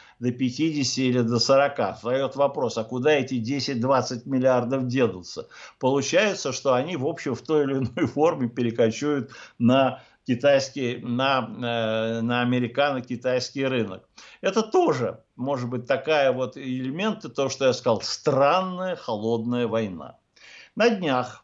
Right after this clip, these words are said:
ге-, генеральный, э, прокурор, или же он же министр, э, э, юстиции С Ш А, Барр, э, выступил,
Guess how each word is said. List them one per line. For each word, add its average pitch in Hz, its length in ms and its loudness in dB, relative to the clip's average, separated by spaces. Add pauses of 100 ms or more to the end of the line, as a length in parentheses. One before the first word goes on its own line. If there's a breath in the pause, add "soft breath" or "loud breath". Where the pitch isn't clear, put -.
ге-, 131 540 -4
генеральный, 139 840 2
э, 117 300 0
прокурор, 113 720 2 (200)
или 117 280 0
же 110 160 0
он 147 300 2
же 127 120 0
министр, 123 640 2
э, 110 840 2 (280 loud breath)
э, 113 220 4
юстиции 139 680 0
С 113 180 -2
Ш 120 200 2
А, 135 200 6
Барр, 127 600 2 (420 soft breath)
э, 123 320 0
выступил, 156 960 0